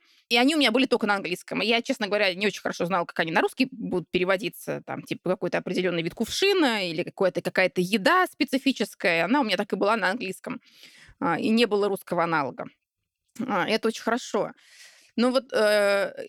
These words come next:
еще одна из рекомендаций — это ехать в среду, и чтобы там не было д-, никого, никаких других русских, э, людей. И тут такая двоякая история, а, потому что я очень хорошо помню свой первый опыт. Я два раза ездила в Америку, и мой первый опыт был в том, что я была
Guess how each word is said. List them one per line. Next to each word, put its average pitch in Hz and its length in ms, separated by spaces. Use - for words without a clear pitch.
еще 269 380
одна 277 200
из 240 60
рекомендаций — 269 640
это 220 120
ехать 220 640
в 190 640
среду, 233 420
и 214 80
чтобы 214 280
там 320 300
не 294 140
было 254 220
д-, 170 120
никого, 208 500
никаких 180 340
других 185 320
русских, - 500
э, 175 160
людей. 165 440
И - 140
тут 415 100
такая 339 220
двоякая 285 540
история, 311 580
а, 285 300
потому 226 260
что - 160
я 254 140
очень 269 180
хорошо 208 260
помню 214 260
свой 202 220
первый 330 360
опыт. - 180
Я 170 100
два 196 160
раза 190 220
ездила 170 380
в 180 40
Америку, 311 360
и 226 40
мой 226 120
первый 277 280
опыт 190 220
был 214 200
в - 60
том, 440 120
что - 160
я 240 140
была 202 540